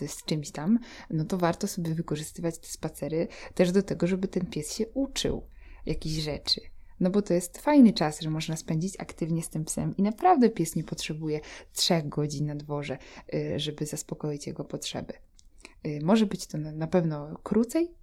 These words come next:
mniej tego czasu, więc ważna jest tak naprawdę jakość, czyli jak spędzimy ten, y, czas z psem.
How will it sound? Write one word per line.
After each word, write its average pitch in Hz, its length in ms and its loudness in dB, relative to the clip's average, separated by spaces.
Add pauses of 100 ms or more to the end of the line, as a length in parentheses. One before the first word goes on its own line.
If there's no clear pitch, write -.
mniej 175 340 4
tego 220 240 2
czasu, 233 400 -4 (140)
więc 175 440 0
ważna 180 340 2
jest 175 160 -2
tak 170 140 -8
naprawdę 170 500 -2 (260)
jakość, - 760 -4
czyli 156 360 -8
jak 202 220 2
spędzimy 156 480 -4
ten, 143 280 -8 (540)
y, 151 200 -6
czas - 360 -6
z - 140 -14
psem. - 400 -6